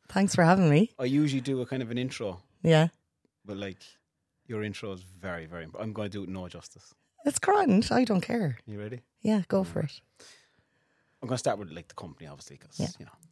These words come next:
Speaker 2: Hopkins Communications is an independent, fully integrated marketing communications a-, agency. You specialize in marketing, advertising, public relations, graphic design, print,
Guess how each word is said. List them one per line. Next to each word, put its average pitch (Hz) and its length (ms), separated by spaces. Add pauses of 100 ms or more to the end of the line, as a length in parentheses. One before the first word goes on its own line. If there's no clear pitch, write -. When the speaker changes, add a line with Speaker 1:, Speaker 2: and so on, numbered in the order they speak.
(420)
Speaker 2:
Hopkins 180 340
Communications 135 720
is 110 140
an 127 80
independent, 131 500
fully 143 300
integrated 117 360
marketing 107 360
communications 95 600
a-, 76 140 (160)
agency. 87 540 (720)
You 127 80
specialize 170 400
in 135 80
marketing, 170 480
advertising, 143 560
public 165 320
relations, 131 540
graphic 127 340
design, 120 480 (100)
print, 127 380